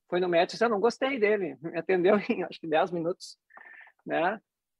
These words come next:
Aí eu fui no outro, gostei, o outro fica, ficou, sei lá, não sei quanto tempo comigo, conversou, et cetera. E ela disse isso, "Parece que alguns médicos estão perdendo a humanidade", né? E aí eu vou ampliar,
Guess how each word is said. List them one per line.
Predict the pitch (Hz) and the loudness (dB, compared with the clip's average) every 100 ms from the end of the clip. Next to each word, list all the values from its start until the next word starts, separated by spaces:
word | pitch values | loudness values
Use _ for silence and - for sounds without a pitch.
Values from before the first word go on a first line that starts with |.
| - | 0
Aí | 160 | 4
eu | 214 | 4
fui | - | 4
no | 240 | -2
outro, | 202 233 247 | 0 0 -2
gostei, | 254 - 220 247 254 196 | -6 0 2 2 0 -2
o | |
outro | 185 - - | -2 -4 -12
fica, | 233 - 214 185 156 135 123 - _ _ _ _ _ | -10 -4 -2 0 0 -4 -8 -18 _ _ _ _ _
ficou, | _ 165 185 | _ -10 -6
sei | 147 | -4
lá, | 175 - - | -4 -4 -14
não | 127 | -12
sei | 175 | -8
quanto | 196 180 | -6 -6
tempo | - 175 | -6 -6
comigo, | - 135 156 170 139 | -8 -4 -2 -2 -2
conversou, | 160 151 151 - - 147 180 160 | -6 -4 -4 -6 -8 -4 -2 -2
et | 139 - | -4 -10
cetera. | - 147 - - _ _ _ _ | -6 -4 -4 -10 _ _ _ _
E | 175 | 2
ela | 185 | 2
disse | 190 202 233 | 2 -2 -6
isso, | 220 196 - | -8 -10 -6
"Parece | 180 185 | -4 -4
que | 196 | -6
alguns | 196 175 | -6 -2
médicos | 165 180 - | -2 -2 -6
estão | 180 | -8
perdendo | 180 175 156 165 | -2 -2 0 0
a | 175 | 0
humanidade", | 175 180 160 131 - - _ _ _ _ _ _ _ _ _ | -2 -4 -2 -2 -2 -10 _ _ _ _ _ _ _ _ _
né? | 135 127 | -12 -8
E | 135 | -4
aí | 139 | 0
eu | 147 | 0
vou | 160 | 2
ampliar, | 160 165 165 139 139 | 2 0 0 0 -2